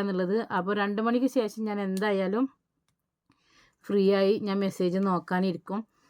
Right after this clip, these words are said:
ഇനി ഞാനിവിടെ ഒറ്റയ്ക്ക് ഇങ്ങനെ മെസ്സേജിന് റിപ്ലൈയും കൊടുത്ത് ഫുൾ പാക്കിംഗ് ഒക്കെ കഴിഞ്ഞ് ശാലു വരുന്നത് വരെ ഇവിടെ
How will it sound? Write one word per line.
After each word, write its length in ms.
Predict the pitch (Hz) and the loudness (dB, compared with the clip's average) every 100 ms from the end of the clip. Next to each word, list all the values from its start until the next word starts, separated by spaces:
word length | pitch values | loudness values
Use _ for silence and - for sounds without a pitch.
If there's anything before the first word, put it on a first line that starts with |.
| - _ _ | -20 _ _
ഇനി 140 | 214 277 | 0 4
ഞാനിവിടെ 360 | 269 233 240 226 | 4 2 2 0
ഒറ്റയ്ക്ക് 340 | 220 - 196 214 | 0 -2 -2 -2
ഇങ്ങനെ 440 | 208 202 202 208 208 202 | -2 -2 -2 -2 0 -2
മെസ്സേജിന് 440 | 190 190 180 196 202 | -2 -2 -2 -2 -4
റിപ്ലൈയും 360 | 190 185 196 196 | -4 -4 -4 -2
കൊടുത്ത് 280 | 185 - 196 | -4 -4 -6
ഫുൾ 220 | 196 190 185 185 | -4 -2 -2 -2
പാക്കിംഗ് 480 | 196 180 180 185 190 | -4 -4 -6 -6 -6
ഒക്കെ 160 | 185 196 | -8 -8
കഴിഞ്ഞ് 400 | 196 185 180 185 185 _ _ _ _ | -6 -6 -4 -6 -8 _ _ _ _
ശാലു 300 | 453 190 190 202 | 0 2 4 4
വരുന്നത് 320 | 190 190 190 | 4 2 0
വരെ 160 | 190 185 190 | 2 2 0
ഇവിടെ 140 | 190 | 0